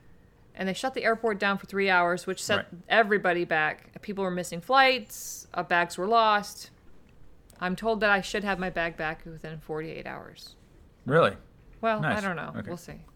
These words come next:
Speaker 1: <clears throat> I don't really believe them. And they don't give you a phone number to call.
Speaker 2: Oh, and let's talk about how our club, our American Airlines Admiral Club.
Speaker 1: Yeah, Ad-, Admiral? The Admiral Club.
Speaker 2: Right.
Speaker 1: The,
Speaker 2: Well,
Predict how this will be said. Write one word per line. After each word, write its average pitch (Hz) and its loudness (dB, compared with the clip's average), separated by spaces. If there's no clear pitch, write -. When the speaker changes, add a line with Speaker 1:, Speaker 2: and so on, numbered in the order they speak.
Speaker 1:
<clears throat> - -20
I 143 2
don't 190 -4
really 185 0
believe 165 -4
them. 156 -12
And 240 0
they 339 8
don't 415 2
give 262 -2
you 294 2
a 208 4
phone 175 -2
number 175 -2
to 156 -2
call. - -10
Speaker 2:
Oh, 180 10
and 151 6
let's 165 6
talk 180 4
about 139 6
how 123 6
our 104 2
club, 113 6
our 104 2
American 107 0
Airlines 101 -4
Admiral 110 2
Club. 95 -4
Speaker 1:
Yeah, 190 -6
Ad-, 196 6
Admiral? 240 8
The 226 4
Admiral 190 4
Club. 170 -6
Speaker 2:
Right. 180 6
Speaker 1:
The, 147 0
Speaker 2:
Well, 156 12